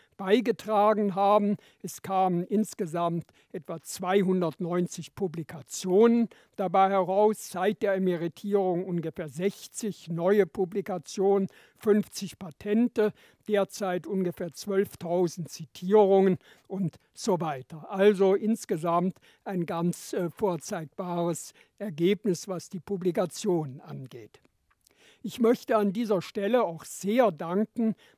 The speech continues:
den vielen Förderern, äh, angefangen mit meinem Vater Hubert Krämer. Und hier möchte ich insbesondere erwähnen Werner Heisenberg, der,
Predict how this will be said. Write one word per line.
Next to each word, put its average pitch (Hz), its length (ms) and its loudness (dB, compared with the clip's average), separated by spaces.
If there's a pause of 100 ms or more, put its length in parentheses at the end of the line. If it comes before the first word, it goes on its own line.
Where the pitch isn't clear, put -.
(100)
den 185 160 -2
vielen 208 520 0
Förderern, 196 960 4 (380)
äh, 226 80 -2
angefangen 202 1000 2
mit 180 200 -4
meinem 180 240 -4
Vater 190 600 -4 (340)
Hubert 214 520 2
Krämer. 208 580 4 (220)
Und 202 240 -4
hier 214 220 4
möchte 202 360 0
ich 175 200 -10
insbesondere 196 840 0
erwähnen 170 580 0 (260)
Werner 180 500 0
Heisenberg, 190 920 2 (240)
der, 180 580 2